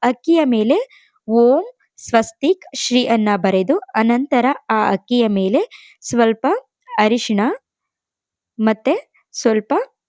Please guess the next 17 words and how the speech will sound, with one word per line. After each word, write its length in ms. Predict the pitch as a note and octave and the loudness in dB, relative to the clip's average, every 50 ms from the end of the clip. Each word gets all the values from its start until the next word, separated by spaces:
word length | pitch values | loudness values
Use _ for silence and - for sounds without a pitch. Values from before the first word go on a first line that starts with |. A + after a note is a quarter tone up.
| _ _ - | _ _ -2
ಕುಂಕುಮ 400 | A#3+ A#3 A3+ - A#3 A3 G3 G3+ B3 F#4+ - - _ _ _ _ _ _ _ _ _ _ _ _ _ _ _ _ _ _ _ _ _ _ _ _ _ _ _ _ _ _ _ _ _ _ _ _ _ _ _ _ - | -2 -2 0 0 0 0 0 0 -2 -4 -8 -12 _ _ _ _ _ _ _ _ _ _ _ _ _ _ _ _ _ _ _ _ _ _ _ _ _ _ _ _ _ _ _ _ _ _ _ _ _ _ _ _ -4
ಹಾಗೆ 320 | - B3+ B3 B3 A3 D#4+ A4 C#5+ - _ _ _ _ _ - - | 0 0 0 2 2 0 0 0 -4 _ _ _ _ _ -8 -2
ಸ್ವಲ್ಪ 280 | - A#3 A3 A3 - D4+ E4+ - - - A3+ | 0 0 0 0 -2 -4 -4 -2 -2 -2 -4
ಅಕ್ಷತೆಯನ್ನ 680 | A3+ - - D4+ C4 A#3 - A3 G#3+ G3+ G3+ G#3+ D4+ G#4+ C5 - _ _ _ G#3 | -2 0 0 0 0 2 0 0 2 2 0 0 -2 -2 -4 -8 _ _ _ -2
ಹಾಕೊಳ್ಬೇಕಾಗುತ್ತೆ. 920 | G#3 G#3 - G#3+ G3+ G3 F#3+ G3+ G3 - G3 F#3+ F#3 F#3 - - D4 G#4 C5+ - _ _ _ _ _ _ _ _ _ _ _ _ _ - | -2 0 0 0 0 2 0 -2 0 0 -2 -2 -2 -2 0 0 0 0 -2 -6 _ _ _ _ _ _ _ _ _ _ _ _ _ -2
ನಂತರ 460 | G#3+ A3 A3 A3+ B3+ B3 D4+ C#4+ D4 E4+ G4 F4 A#3+ | 0 2 2 0 0 0 2 2 2 2 2 2 2
ನಮಸ್ಕಾರ 420 | G#3+ G#3+ A3 - - - A#3+ A3+ A#3 A3 G#3 | 2 0 -2 -4 -2 0 0 2 2 2 0
ಮಾಡ್ಕೊಂಡು 440 | G3 F#3+ - - - F#3 F#3 G3+ E4 G#4+ - _ _ _ | -2 -2 -4 -2 -2 -2 2 2 0 0 -2 _ _ _
ಪೀಠದ 380 | C#4+ C#4+ D4+ D#4 D4+ C4+ A3+ B3 A#3+ - - | 0 0 2 2 2 2 2 0 -2 0 -2
ಪೂಜೆಯನ್ನ 420 | G#3+ G#3 - G#3 F#3+ F#3+ F#3 A#3+ F#4 D5 B4 D#4 A#3 | -2 0 0 0 0 0 0 -2 -4 -2 -2 -2 0
ಮಾಡ್ಕೋಬೇಕಾಗುತ್ತೆ. 840 | G3 F#3+ F3+ - G3+ F3+ F#3 F#3 - F#3+ F#3 E3+ F3+ - _ F#3+ - - _ _ _ _ _ _ _ _ _ - F#3+ A#3 | 0 -2 -4 -4 -4 -2 -2 -4 -2 -4 -6 -6 -6 -6 _ -8 -8 -8 _ _ _ _ _ _ _ _ _ 0 2 2
ಅನಂತರ 400 | B3+ C#4+ D#4+ F4+ F4 E4+ E4 D#4+ D#4+ D#4+ - - A#3+ | 2 0 0 0 -2 0 0 2 0 0 2 2 2
ಎರಡು 200 | A#3 A#3 A3 A3+ F#3+ F3 | 4 4 2 0 0 0
ದೀಪದ 360 | A3 A#3 - - B3+ G3 A#3 A3+ A3 - | -2 -2 0 -2 -2 0 0 -2 0 -2
ಕಂಬಗಳನ್ನ 540 | G#3+ G3+ G3 G3+ G3 G3+ G3 F#3+ F#3+ G3 A#3 D4+ B4 - _ B3+ | -2 0 0 0 0 0 0 0 0 0 -2 -2 -4 -6 _ -2
ತಗೋಬೇಕು. 520 | A3+ G#3 G3+ G3+ F3+ G3 F#3+ - - C#4+ A4 - _ _ _ _ _ _ _ - C#4 | 0 0 0 -2 0 -2 -4 -2 -2 -4 -4 -4 _ _ _ _ _ _ _ -2 0
ಕಂಬ 220 | C4 B3+ C4+ | 0 2 2